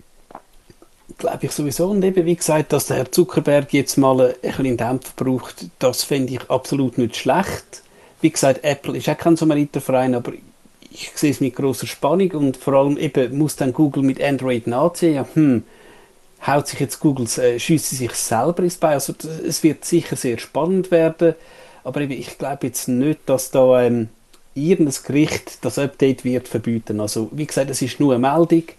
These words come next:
aber pff, man kann mich gerne eines Besseren belehren. Jetzt, äh, würde ich noch vorschlagen, ähm, jetzt wegen der fortgeschrittenen Zeit, wenn ich aufs Doc schaue, ähm, du hast noch einen Link hineingeschrieben,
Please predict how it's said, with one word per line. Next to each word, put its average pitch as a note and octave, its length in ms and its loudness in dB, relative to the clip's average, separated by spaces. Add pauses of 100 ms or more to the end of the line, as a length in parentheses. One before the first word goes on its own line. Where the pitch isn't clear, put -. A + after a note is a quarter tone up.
(420)
aber - 240 -2 (300)
pff, - 240 -16 (920)
man D3+ 260 -4
kann - 160 -2
mich D3+ 160 0
gerne C3 220 4
eines C#3 240 -2
Besseren F3 400 2
belehren. B2+ 340 2
Jetzt, A#2+ 320 -2
äh, B2+ 220 -2
würde C#3+ 180 0
ich B2 80 -4
noch B2 160 -2
vorschlagen, B2+ 800 2
ähm, A2+ 140 2 (1000)
jetzt - 220 -6
wegen E3+ 160 2
der C#3+ 140 0
fortgeschrittenen D3 560 0
Zeit, D#3+ 260 -2
wenn C#3+ 100 2
ich C#3 100 -4
aufs - 220 -10
Doc D3+ 300 -2
schaue, D3 260 4
ähm, C3+ 580 2
du C3+ 140 -2
hast C#3+ 140 -2
noch D3 60 4
einen A#2 100 2
Link F3 240 2
hineingeschrieben, D3 760 0